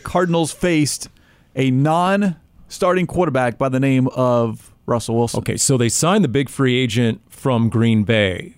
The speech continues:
Speaker 2: and they paid him big money, and they never played him. And I'm trying to remember what his name was, but it's a moot point 'cause he never did play 'cause Russell supplanted him as
Speaker 1: Matt
Speaker 2: a
Speaker 1: Flynn,
Speaker 2: There
Speaker 1: correct?
Speaker 2: you
Speaker 1: There,
Speaker 2: go,
Speaker 1: yes.
Speaker 2: Matt
Speaker 1: Okay.
Speaker 2: Flynn. Nice,
Speaker 1: That
Speaker 2: okay.
Speaker 1: is not the answer, by the way.
Speaker 2: Okay.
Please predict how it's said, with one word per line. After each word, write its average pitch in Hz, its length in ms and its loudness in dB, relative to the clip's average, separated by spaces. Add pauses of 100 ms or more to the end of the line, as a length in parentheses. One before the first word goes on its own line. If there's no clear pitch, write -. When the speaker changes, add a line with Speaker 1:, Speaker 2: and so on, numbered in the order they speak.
(140)
Speaker 2:
and 120 160 0
they 110 80 0
paid 143 240 0
him 123 140 2
big 120 240 0
money, 110 560 0
and 113 140 0
they 110 80 2
never 113 240 2
played 113 380 0
him. - 240 -12
And 120 120 -2
I'm 117 100 0
trying 165 260 0
to 151 40 2
remember 127 340 2
what 113 140 0
his 117 260 0
name 113 280 2
was, 107 260 0
but 107 140 0
it's 107 140 -4
a 113 60 0
moot 139 220 0
point 139 240 0
'cause 107 100 -2
he 110 80 0
never 120 220 2
did 107 200 -2
play 127 240 0
'cause 98 200 -4
Russell 120 300 0
supplanted 120 520 -2
him 107 160 0 (240)
as - 40 -8
Speaker 1:
Matt 151 220 0
Speaker 2:
a 113 40 -2
Speaker 1:
Flynn, 214 520 -2
Speaker 2:
There 202 200 2
Speaker 1:
correct? 277 100 2
Speaker 2:
you 294 160 0
Speaker 1:
There, - 160 2
Speaker 2:
go, 220 60 2
Speaker 1:
yes. 226 180 2
Speaker 2:
Matt 226 220 0
Speaker 1:
Okay. 175 140 -2
Speaker 2:
Flynn. 285 340 4
Nice, 233 320 0
Speaker 1:
That 190 140 2
Speaker 2:
okay. 214 180 4
Speaker 1:
is 175 100 2
not 214 240 2
the 233 160 2
answer, 220 280 2
by 139 160 2
the 135 100 2
way. 131 200 2
Speaker 2:
Okay. 135 180 2